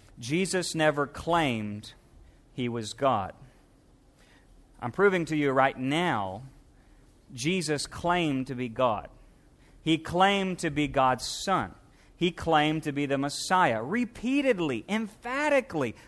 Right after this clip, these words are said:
they wouldn't want to kill him unless he did. That's the reason they crucified him, is that he thought and said and made the statements, "I am God." And we're gonna talk about the "I am" statements later. He says,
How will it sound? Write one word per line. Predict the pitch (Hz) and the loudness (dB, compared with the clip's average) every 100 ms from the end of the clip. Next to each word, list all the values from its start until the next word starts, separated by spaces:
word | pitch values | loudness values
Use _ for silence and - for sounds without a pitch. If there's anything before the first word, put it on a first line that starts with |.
| - | -2
they | 190 | 2
wouldn't | 247 277 254 | 4 4 4
want | 240 240 | 2 2
to | |
kill | 233 - 269 294 | 0 0 6 6
him | 226 196 196 | 6 2 2
unless | 190 190 196 - | 2 2 2 -4
he | 208 | -6
did. | 170 175 262 214 120 - - | -8 -2 2 2 2 -10 0
That's | 196 247 - | 2 2 0
the | 214 | 2
reason | 196 180 214 277 294 196 190 180 - - | 2 0 -2 2 2 2 -2 -2 -10 -2
they | 180 | -2
crucified | 185 - 254 254 185 156 127 107 98 | -2 -2 -2 0 -2 0 0 0 -4
him, | - - _ - - - | -18 -20 _ -20 -20 0
is | 165 160 | 2 4
that | 170 | 0
he | 143 240 | 4 2
thought | 269 - 143 117 139 - - _ _ - - | 2 2 4 4 2 -2 -20 _ _ -20 -6
and | 139 135 | -4 -4
said | - 240 202 123 131 160 - - - | -2 4 4 4 0 -4 -18 -20 -8
and | 143 | 2
made | 160 165 | 2 2
the | |
statements, | 165 - 202 127 127 127 - - - _ _ - | -2 0 0 0 -4 -6 -14 -16 -20 _ _ 4
"I | 147 156 | 6 8
am | 156 151 | 4 4
God." | 175 156 | 6 8
And | 120 | 4
we're | 131 | 0
gonna | 156 | -2
talk | 151 143 | -2 2
about | 139 | 0
the | 123 | 2
"I | 123 131 | 0 2
am" | 139 139 | 0 -2
statements | - 117 110 113 | -4 -4 -4 -4
later. | 156 135 | -2 0
He | 127 | -2
says, | - 139 120 | -2 -2 -2